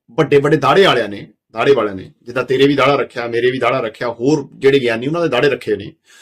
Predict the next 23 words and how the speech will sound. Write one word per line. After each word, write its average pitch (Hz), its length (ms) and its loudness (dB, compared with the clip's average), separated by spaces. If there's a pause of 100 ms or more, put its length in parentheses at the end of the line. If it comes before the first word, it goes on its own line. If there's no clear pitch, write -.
(300)
ਵੱਡੇ 185 380 4
ਵੱਡੇ 214 280 4
ਦਾੜੇ 220 320 -2
ਵਾਲਿਆਂ 156 240 0
ਨੇ 160 60 0
ਇਹ 220 200 -4
ਗੱਲ 143 200 -2
ਕਹੀ 113 500 -4 (1300)
ਕਿ 165 100 -2
ਪਹਿਲਾਂ 165 320 -6
ਆਪਣਾ 131 260 -10
ਮੂੰਹ 104 340 -6
ਸਿਰ - 180 -14
ਬਣਾ 87 140 -20
ਲਓ। - 180 -20 (2000)
ਹੁਣ 113 100 -6
ਮੂੰਹ 160 240 -4
ਸਿਰ 131 140 -10
ਦਾ 127 120 -4
ਮਤਲਬ 113 440 -4 (300)
ਤੁਸੀਂ 110 220 -18
ਸਮਝਦੇ 110 440 -6
ਆ 107 40 -20